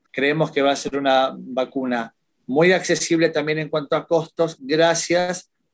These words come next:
a esta característica de escalabilidad. Acá la biofarma es, eh, es Medicago, que es la que generó el producto, es la, la biotecnológica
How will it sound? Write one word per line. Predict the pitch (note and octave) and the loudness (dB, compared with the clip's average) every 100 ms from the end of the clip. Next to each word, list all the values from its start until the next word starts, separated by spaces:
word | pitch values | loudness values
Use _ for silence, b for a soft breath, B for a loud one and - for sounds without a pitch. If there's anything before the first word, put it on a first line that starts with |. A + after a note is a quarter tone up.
| _ C3 | _ -2
a | C3 | 2
esta | D3 - D3 | 2 0 -2
característica | C#3 B2+ - B2+ C3+ - C3+ C3+ B2+ | 0 0 -2 -4 -4 -6 -4 0 0
de | B2 - | -2 -4
escalabilidad. | C3+ - - B2 A#2 A2+ A2 A2 G#2+ _ - | -8 -6 -2 0 2 0 -2 -4 -8 _ -2
Acá | D3 F3+ | 0 2
la | F#3+ D#3+ | 2 4
biofarma | D3+ C#3 F3 F#3+ F#3 D#3 C3 C3+ | 2 2 2 2 2 2 0 -4
es, | C3+ - | -6 -4
eh, | A#2+ A#2 A2+ A#2 | -6 -4 -4 -4
es | B2 - | -4 -4
Medicago, | B2 A2+ A2 F#3+ G3 F3+ | -2 0 2 2 4 2
que | C#3+ | 0
es | A#2+ | 0
la | A#2 | 0
que | - A2+ A2+ A2 A2 A2 A2 | 0 -2 -2 -4 -10 -20 -10
generó | - A2+ B2 | -4 -2 0
el | B2+ | 0
producto, | A2+ C3+ E3+ E3 B2+ | 2 2 2 0 -4
es | A2 | -2
la, | A2+ A2 _ _ _ | -4 -6 _ _ _
la | B2 | -2
biotecnológica | B2 D3 D3 B2+ B2 B2 C#3+ - C#3 D3 C3 | 2 2 2 -2 -2 0 0 -2 -4 0 0